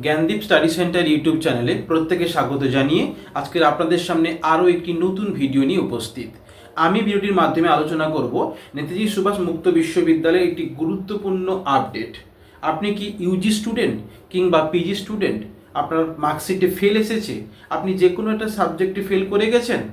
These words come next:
খুবই চিন্তা করছেন, কি করবে বুঝতে পারছেন না, আপনার পক্ষে আর পুনরায় পরীক্ষা দেওয়া সম্ভব নয়,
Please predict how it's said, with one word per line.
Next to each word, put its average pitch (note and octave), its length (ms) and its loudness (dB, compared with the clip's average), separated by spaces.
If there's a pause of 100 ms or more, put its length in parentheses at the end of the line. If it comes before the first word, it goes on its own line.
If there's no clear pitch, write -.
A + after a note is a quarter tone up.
(280)
খুবই B3 280 -2
চিন্তা G3+ 260 0
করছেন, F3+ 400 0 (220)
কি G#3+ 120 -8
করবে F#3 280 4
বুঝতে E3 300 -2
পারছেন B2 360 -2
না, F#2+ 180 -12 (920)
আপনার F#3+ 300 2
পক্ষে G3+ 320 0
আর F3+ 240 6 (240)
পুনরায় F#3 400 4
পরীক্ষা F#3 380 -2
দেওয়া E3 200 2
সম্ভব C#3 540 -4
নয়, A#2+ 260 -4